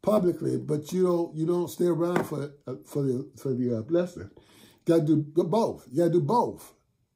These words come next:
You gotta do both. Listen, my time is out. I want you to understand that, that God's called us to be a soul winning church. That one of the problems with the church is that we're not convinced of the, of the, of the calling.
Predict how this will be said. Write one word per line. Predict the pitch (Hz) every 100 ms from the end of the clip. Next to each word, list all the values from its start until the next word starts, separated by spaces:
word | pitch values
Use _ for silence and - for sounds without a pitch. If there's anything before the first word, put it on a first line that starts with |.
| -
You |
gotta | 165 156
do | 139
both. | 160 123 107 - _ _
Listen, | 170 160 151
my | 160
time | 175 185
is | 175 156
out. | 139 131 - _ _
I | -
want | 143 160
you | 160
to | 156
understand | 151 - 147 143 139 127
that, | 120 117 - _ -
that | 127 113
God's | 123 151 147
called | - 160 143
us | 135
to | 135
be | 135
a | 120
soul | - 147 139
winning | 139 131
church. | 143 123 113 _ -
That | 123 120
one | 147
of | 156
the |
problems | 123 156 147 135
with | 120
the |
church | - 160 147
is | 127
that | 123 117
we're | 135
not | 147 143
convinced | 131 123 156 -
of | 120
the, | 110 113
of | 120 117
the, | 117 -
of | 120 117
the | 117
calling. | - 131 90